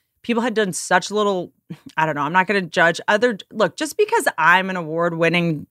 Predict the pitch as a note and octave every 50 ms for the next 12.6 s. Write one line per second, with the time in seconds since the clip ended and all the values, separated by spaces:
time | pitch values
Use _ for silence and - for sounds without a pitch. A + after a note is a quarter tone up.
0 | _ - - F3 F3 F3+ F3 - - F3+ D#3+ - - D#3 D#3+ E3+ D#3+ D3+ E3 D#3+
1 | E3 E3 D3 D3+ D#3 D#3 E3 F#3+ G#3+ A3 A3 A3+ A3 - - - F3+ E3 D#3 D#3+
2 | D#3 C#3+ C#3+ D#3+ D#3+ D3 - - - - - E3 E3 E3+ F3+ E3+ E3+ F3 D#3+ C#3
3 | - - - D#3 C#3 D3 D#3+ E3 F3+ G3 G3+ G3 F#3 E3+ D#3+ C#3+ D3 D3+ D#3 E3
4 | F3+ F#3+ G#3 G#3+ A3 G#3+ B3+ B3+ C4 C4 C4+ C4 - - - - - - D#3+ F3
5 | E3 - - G#3 F#3+ F#3 D#3+ D#3+ - F#3 E3+ E3+ D3+ E3+ E3 E3 E3 E3 D3 D#3+
6 | D#3 D#3 E3 E3 E3 E3 D#3+ D#3 D#3+ D#3+ E3+ F3 F3 F3+ F3 D#3+ E3+ D#3 D3 D3
7 | D3+ D3 - _ _ _ _ _ - - - - - - - F3+ F3 F3+ E3 F3
8 | F3 D#3+ - - - F3+ F3+ F3 F3 F3 E3 D3+ - - F#3+ F3+ D#3+ D#3+ E3 E3+
9 | G3 G3 F3+ F3 - - - F#3+ F3 E3 - - - - - - - - - _
10 | _ - F#3 F#3+ F#3+ F#3+ G3 G3 F#3+ F3+ F3 E3+ E3+ E3+ E3 D#3 D3+ - _ _
11 | _ _ _ - - _ _ _ _ _ _ _ _ _ _ _ - - - -
12 | A3 G#3 G3+ F#3 F#3 - - - - G#3 G3+ G3